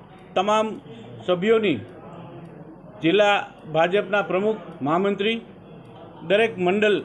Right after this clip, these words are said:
એટલે કે લોધિકા અને રાજકોટ તાલુકાના, અ, મંડળ પ્રમુખ, બંને મહામંત્રીની સેન્સ લેવામાં આવી હતી અને આ બધી વિગતવાર રિપોર્ટ ગુજરાત ભાજપ પ્રદેશ સમિતિને સુપ્રત કર્યો હતો.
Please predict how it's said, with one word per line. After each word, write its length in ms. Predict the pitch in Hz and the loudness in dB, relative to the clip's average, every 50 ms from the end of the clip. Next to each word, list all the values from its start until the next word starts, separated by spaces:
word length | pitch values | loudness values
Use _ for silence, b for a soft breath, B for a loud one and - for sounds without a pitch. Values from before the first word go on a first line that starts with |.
| - - - - - - - - - | -6 -14 -20 -20 -20 -20 -12 -6 -4
એટલે 180 | 175 170 202 | -2 -2 -2
કે 200 | 185 185 208 202 | -2 0 0 0
લોધિકા 680 | 180 156 151 156 165 165 175 214 175 214 226 214 214 | 0 2 2 2 2 2 0 0 2 2 4 4 4
અને 280 | 208 165 185 196 202 202 | 2 0 0 0 2 2
રાજકોટ 480 | 180 175 180 190 185 - 214 208 - - | 4 4 4 2 2 2 0 0 2 2
તાલુકાના, 680 | 196 190 196 202 190 190 196 202 208 196 170 139 - - - - - - - - - - - - - | 2 2 2 2 2 2 0 2 2 0 0 0 -2 -6 -10 -10 -10 -10 -12 -14 -14 -16 -18 -16 -14
અ, 360 | - 131 131 127 127 127 123 | -12 -8 -6 -6 -4 -4 -4
મંડળ 380 | 123 127 139 156 175 208 220 226 | -2 0 0 2 2 4 2 2
પ્રમુખ, 360 | 185 190 185 208 226 240 233 202 202 - - - 131 127 127 - - - - - | 2 2 2 2 2 2 0 -2 -4 -10 -10 -10 -12 -12 -12 -14 -14 -16 -14 -12
બંને 340 | 160 170 180 185 196 196 220 | -8 -4 -2 0 0 2 2
મહામંત્રીની 760 | 214 202 190 185 196 214 214 220 - 226 226 226 214 208 180 160 156 - - - - - - 160 - | 2 4 4 4 4 2 0 0 0 0 0 0 2 2 0 0 -2 -6 -12 -14 -14 -14 -12 -8 -2
સેન્સ 280 | - 190 202 208 170 202 | 0 0 0 0 -2 0
લેવામાં 340 | 196 202 208 208 208 208 | 2 4 4 4 4 4
આવી 200 | 208 208 214 214 | 4 4 4 2
હતી 180 | 208 - 233 240 247 240 - - - - - - - | 2 0 -2 -4 -4 -6 -10 -16 -18 -18 -12 -6 -4
અને 140 | 185 190 196 | 0 0 0
આ 280 | 180 - - 190 214 | 0 2 2 2 2
બધી 280 | 214 202 202 180 214 208 | 4 2 0 0 0 0
વિગતવાર 520 | 180 175 185 185 214 - 214 214 208 190 | 2 2 2 2 0 2 4 2 2 4
રિપોર્ટ 320 | 170 185 180 190 208 185 180 185 185 185 - - 202 - - | 2 0 0 2 0 0 0 -2 -10 -10 -12 -12 -14 -14 -14
ગુજરાત 720 | - - - 165 180 185 208 226 226 226 185 175 151 - | -12 -8 -2 -2 0 2 4 4 4 4 0 -2 -4 0
ભાજપ 340 | 156 156 175 180 202 214 208 | 2 2 4 4 2 0 0
પ્રદેશ 300 | - 185 190 190 202 196 - - - - - - - | 0 -2 0 2 0 0 -2 -6 -14 -16 -16 -10 -4
સમિતિને 460 | 180 180 185 196 185 202 196 196 190 | -2 0 0 0 2 0 2 2 0
સુપ્રત 420 | 175 - 190 175 180 196 202 180 - | 0 0 -2 -2 0 -2 -2 0 2
કર્યો 220 | 202 196 196 208 | 2 2 4 2
હતો. 260 | 208 208 220 220 262 | 2 2 0 -2 -2